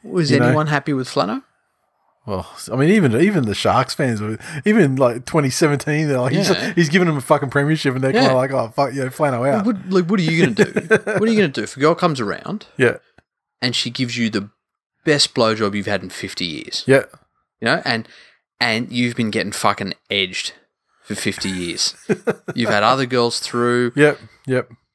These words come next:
Speaker 1: Some of them get you close.
Speaker 2: Yep.
Speaker 1: Some of them just knee you in the balls for fucking four <laughs> minutes straight.
Speaker 2: This is so hot, this scenario. Keep going.
Speaker 1: Some of them are, you know, come in and just
Speaker 2: <laughs>
Speaker 1: fucking sandpaper your chotus. It's fucking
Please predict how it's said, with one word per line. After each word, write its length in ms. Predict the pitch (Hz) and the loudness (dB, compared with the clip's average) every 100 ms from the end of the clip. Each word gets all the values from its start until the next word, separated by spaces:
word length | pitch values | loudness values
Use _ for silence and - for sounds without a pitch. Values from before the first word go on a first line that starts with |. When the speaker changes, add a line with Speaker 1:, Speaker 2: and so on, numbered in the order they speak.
| _ | _
Speaker 1:
Some 400 | - - 120 113 | -2 0 0 -2
of 20 | |
them 140 | 117 113 | -2 -2
get 200 | 113 - | -2 -4
you 60 | |
close. 880 | - - - 113 113 113 - - - | -8 -8 0 2 4 2 -2 -2 -2
Speaker 2:
Yep. 180 | 123 117 - _ _ - | -2 -4 -8 _ _ -4
Speaker 1:
Some 240 | - 120 | 0 0
of 40 | 117 | 0
them 100 | 110 | -2
just 180 | 104 101 | -6 -4
knee 220 | 104 120 | 0 2
you 140 | 113 113 | 2 0
in 60 | |
the 60 | 107 | -4
balls 640 | 98 107 107 107 110 107 | 0 2 2 2 -2 -6
for 140 | - 98 | -8 -4
fucking 420 | 117 107 - 120 | -2 -2 -2 -2
four 240 | - 120 | 2 2
<laughs> 100 | 123 | 2
minutes 200 | 131 110 | -2 -2
straight. 380 | - - 107 110 - _ | -2 0 0 0 -8 _
Speaker 2:
This 100 | 143 | -8
is 60 | 131 | -4
so 160 | - 120 | 0 0
hot, 240 | 123 120 | 0 -4
this 120 | 120 | -6
scenario. 340 | - 123 117 123 | -8 -6 -4 -4
Keep 160 | 123 127 | -2 0
going. 0 | |
Speaker 1:
Some 280 | 127 127 | 2 0
of 60 | 117 | 0
them 120 | 113 | -2
are, 160 | 107 101 - - - | -2 -6 -10 -6 -4
you 80 | - | -2
know, 180 | 107 113 - | -2 -2 -2
come 180 | 220 220 | -2 0
in 100 | 220 | 0
and 100 | 214 | 0
just 140 | 208 | 0
Speaker 2:
<laughs> 160 | 226 - 247 - - | -2 0 -4 -2 -2
Speaker 1:
fucking 280 | 107 104 98 | -2 -2 0
sandpaper 800 | - - 113 113 113 117 110 107 | 2 4 2 0 -2 -2 -2 -4
your 120 | 98 | -4
chotus. 640 | - 107 107 110 - - 247 | 0 2 2 2 2 2 0
It's 140 | 233 | -4
fucking 440 | 214 185 165 123 | -4 -8 -8 -12